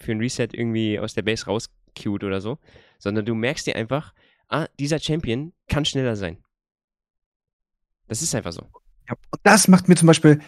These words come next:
Speaker 2: so mega Spaß. Das, wenn ich das schon höre, da, ohne Scheiß, da, da spüre ich richtig, dass ich Bock habe, mehr zu hören.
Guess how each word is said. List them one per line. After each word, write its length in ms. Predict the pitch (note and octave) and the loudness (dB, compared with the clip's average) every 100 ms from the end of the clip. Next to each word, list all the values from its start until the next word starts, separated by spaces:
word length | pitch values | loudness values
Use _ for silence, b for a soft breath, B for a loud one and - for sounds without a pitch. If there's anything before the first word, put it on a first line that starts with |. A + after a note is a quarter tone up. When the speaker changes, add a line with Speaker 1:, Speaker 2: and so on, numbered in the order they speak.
| - | -4
Speaker 2:
so 240 | A#2 E3+ | 6 12
mega 220 | F#3 F3 | 12 12
Spaß. 260 | E3 D3 C3+ | 8 4 2
Das, 180 | E3+ - B B | 2 2 B B
wenn 100 | - | 2
ich 60 | D#3 | 4
das 100 | F3+ | 4
schon 180 | - E3 | 4 6
höre, 120 | G#3+ | 8
da, 100 | F3 - - - - _ _ | 6 0 -12 -20 -20 _ _
ohne 160 | A3 F#3+ | 4 6
Scheiß, 120 | - | 6
da, 140 | D#3+ F3 | 6 4
da 260 | E3+ D#3 | 4 2
spüre 320 | C#3+ - G3 | 2 0 0
ich 140 | A#3+ A3+ | 2 2
richtig, 240 | G3+ G#3 | 0 0
dass 200 | F3 D#3+ | 0 2
ich 280 | E3 D3+ B2 | 4 2 2
Bock 260 | A2 F#3+ F#3+ | 6 6 6
habe, 280 | F3 E3 E3 | 4 4 4
mehr 300 | D3+ D#3 D#3 | 4 2 0
zu 260 | - D#3+ | -2 -2
hören. 320 | D3 D#3 C3 | 0 2 2